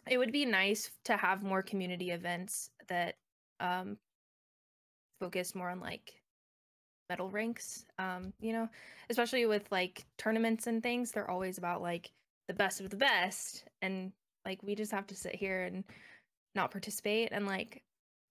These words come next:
I would like to participate in more things. Like, I know a couple times I've been invited to Twitch Rivals and stuff, which was really awesome 'cause they wanted to have, like, a plat player and a masters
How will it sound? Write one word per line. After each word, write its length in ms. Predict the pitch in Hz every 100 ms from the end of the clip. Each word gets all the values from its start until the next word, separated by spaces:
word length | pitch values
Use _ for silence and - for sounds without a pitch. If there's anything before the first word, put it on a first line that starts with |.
| -
I 100 | 185
would 120 | 285 185
like 160 | 185 -
to 60 |
participate 600 | - 202 175 - - 180
in 60 | 175
more 140 | 170
things. 400 | 180 180 196 214
Like, 120 | 226 247
I 60 |
know 160 | 294 269
a 60 | 208
couple 240 | 233 226
times 260 | 208 202 196
I've 100 | 190
been 140 | 190
invited 460 | 185 180 180 185 -
to 300 | 185 175 180
Twitch 280 | 196 -
Rivals 460 | 185 190 202 196 208
and 180 | 208 208
stuff, 320 | - 220 220
which 140 | 220
was 140 | 208 202
really 200 | 202 196
awesome 340 | 185 - 208
'cause 100 | 214
they 80 | 208
wanted 220 | 196 190
to 60 | 185
have, 320 | 185 175 180
like, 280 | 190 180 - - - - - 214
a 80 | 208
plat 340 | 226 202 -
player 600 | 214 196 190 190 190 190 - - - _ -
and 240 | 220 220 220
a 60 |
masters 580 | 220 202 208 220 214